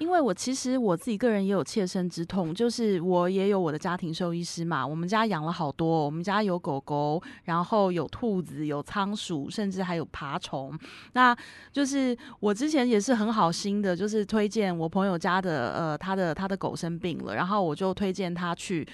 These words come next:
我常去的动物医院。那我跟动物医，我跟动物医院的医生其实交情也是非常好，然后他是我非常信赖家庭兽医师。可是不知怎么了，他那天到那里去，后来我朋友把我臭骂一顿，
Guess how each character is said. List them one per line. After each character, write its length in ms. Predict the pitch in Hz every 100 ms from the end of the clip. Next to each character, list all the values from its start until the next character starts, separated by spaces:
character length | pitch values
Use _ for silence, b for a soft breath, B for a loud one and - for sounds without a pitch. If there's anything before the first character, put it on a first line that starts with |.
| B
我 160 | 160 160
常 260 | - 170
去 200 | 180 -
的 140 | 175 143
动 200 | 185 175
物 80 | 165
医 180 | 156
院。 300 | 156 165 143 - B
那 140 | B 262
我 140 | 214
跟 160 | 170 226
动 160 | 233
物 60 | 226
医， 160 | 220 -
我 180 | 202 190
跟 260 | 226 233 233
动 140 | 240
物 80 | 220
医 60 | 220
院 160 | 208
的 60 | 175
医 120 | 190
生 180 | 196 196
其 120 | 185
实 160 | 175 180
交 180 | 190
情 120 | 196 175
也 80 |
是 120 | 160 180
非 160 | 180
常 260 | 175 160 147
好， 280 | 160 113 - B
然 160 | - 180
后 60 |
他 140 | 202 208
是 100 | 208
我 100 | 151
非 160 | 190
常 160 | 185 156
信 160 | 160 160
赖 120 | 143
家 180 | 147 151
庭 140 | 165
兽 220 | - -
医 100 | 82
师。 280 | - - - - B B
可 100 | - 240
是 100 | 330
不 120 | 339
知 140 | 330
怎 200 | 320 214
么 180 | 165 165
了， 160 | 185 208
他 180 | 214 254
那 80 | 277
天 180 | 269 269
到 140 | 254
那 140 | 247
里 120 | 233 165
去， 240 | - 226
后 160 | 220 320
来 180 | 277 254
我 160 | -
朋 140 | 190 262
友 40 |
把 140 | 226 214
我 80 |
臭 180 | - 233
骂 220 | 202 185
一 40 | 160
顿， 200 | 190